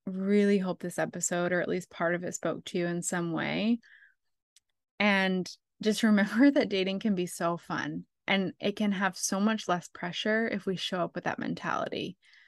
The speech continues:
We don't have to go into every date thinking that I have to be perfect 'cause this could be my future husband, because your future husband will not need you to be perfect on your first date.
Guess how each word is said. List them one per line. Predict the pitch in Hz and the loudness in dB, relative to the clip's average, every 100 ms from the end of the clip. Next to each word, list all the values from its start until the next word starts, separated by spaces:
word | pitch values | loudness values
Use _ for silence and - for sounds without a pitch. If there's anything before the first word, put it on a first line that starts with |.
| _ - | _ 0
We | 214 208 | 2 4
don't | 196 190 | 4 4
have | 220 214 | 0 0
to | |
go | 208 180 | 0 0
into | 175 185 - | 0 -4 -4
every | 175 175 180 175 | -4 -2 0 0
date | 147 156 190 - - _ _ _ _ _ _ - | 0 0 0 -2 -8 _ _ _ _ _ _ 0
thinking | 190 175 - 175 175 170 | 0 0 0 0 0 2
that | 165 - | 2 2
I | 185 196 | 2 2
have | 202 196 | 0 -2
to | 208 | -2
be | 196 | -2
perfect | 190 175 - - | -2 -2 -2 -4
'cause | 185 | -6
this | 170 160 - | -4 -6 -6
could | 185 | -4
be | 170 165 | -2 -2
my | 160 | -4
future | - - 165 | -4 -6 -6
husband, | 160 165 - - - 175 - | -6 -8 -8 -8 -6 -6 -6
because | - 185 190 165 165 - _ _ _ _ | -4 0 2 2 0 -8 _ _ _ _
your | 196 185 180 | 0 2 2
future | - 202 202 190 | 4 2 2 0
husband | 170 160 - 190 202 202 - _ | -2 -6 -4 -4 -2 -4 -6 _
will | 185 185 | -2 0
not | 175 139 | 2 0
need | 151 156 | 0 -2
you | 165 | -6
to | - 156 | -6 -8
be | 147 | -6
perfect | - 143 - - | -6 -6 -6 -4
on | - | -6
your | - 180 | -6 -6
first | - 180 - | -8 -10 -8
date. | - - | -6 -6